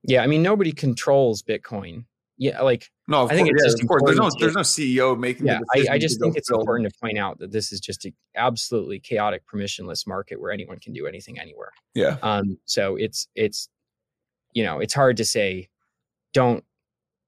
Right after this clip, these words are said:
Speaker 1: you know, don't change the Bitcoin narrative," or something. Like, nobody controls that. Um, but I, I do think just from an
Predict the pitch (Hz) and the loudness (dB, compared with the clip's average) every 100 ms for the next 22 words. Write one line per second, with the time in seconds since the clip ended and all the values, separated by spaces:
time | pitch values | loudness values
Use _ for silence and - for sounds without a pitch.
0 | _ _ 120 98 92 143 135 127 - 139 | _ _ -2 -2 -2 0 2 0 -2 -2
1 | 127 120 110 101 127 - 123 113 110 107 | 0 0 -2 -4 -4 -4 -4 -2 -2 -4
2 | 98 92 87 101 101 95 57 67 - _ | -4 -8 -10 -10 -10 -12 -14 -16 -18 _
3 | 101 90 - _ _ _ - 107 113 113 | -6 -6 -10 _ _ _ -8 -2 -2 -2
4 | 98 - 98 107 85 - - 50 - - | -6 -10 -8 -6 -6 -8 -10 -12 -14 -16
5 | - 110 98 92 - _ _ _ _ _ | -4 -2 -2 -4 -10 _ _ _ _ _
6 | 113 117 113 117 - 117 107 131 135 120 | 0 2 2 0 0 -4 0 0 0 -2
7 | 107 101 - _ _ _ - 127 - 139 | -6 -8 -16 _ _ _ 0 0 0 0
8 | 117 95 76 | 0 -2 -8